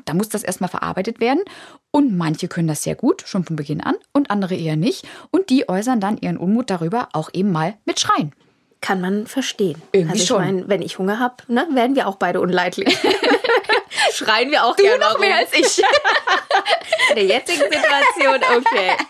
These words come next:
Speaker 2: Ja. <laughs> Kommen wir denn gerne noch mal zu dem Begriff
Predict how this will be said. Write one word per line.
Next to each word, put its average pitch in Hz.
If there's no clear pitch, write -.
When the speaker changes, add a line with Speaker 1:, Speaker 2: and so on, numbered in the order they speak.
Speaker 2:
Ja. -
<laughs> -
Kommen 277
wir 349
denn 254
gerne 240
noch 247
mal 202
zu 214
dem 202
Begriff -